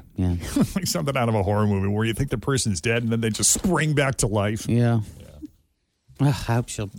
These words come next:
Speaker 1: I hope she's gonna be okay.
Speaker 2: I do too.
Speaker 1: So,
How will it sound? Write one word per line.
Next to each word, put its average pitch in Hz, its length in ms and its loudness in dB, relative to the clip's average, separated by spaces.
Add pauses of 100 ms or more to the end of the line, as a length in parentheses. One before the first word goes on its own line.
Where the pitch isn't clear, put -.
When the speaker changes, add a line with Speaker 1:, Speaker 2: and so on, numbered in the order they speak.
Speaker 1:
I 147 60 -2
hope 220 160 2
she's - 180 -2
gonna 226 160 0
be 233 180 4
okay. 202 320 0
Speaker 2:
I 117 300 2
do 92 180 0
too. 64 380 -10 (880)
Speaker 1:
So, - 300 -2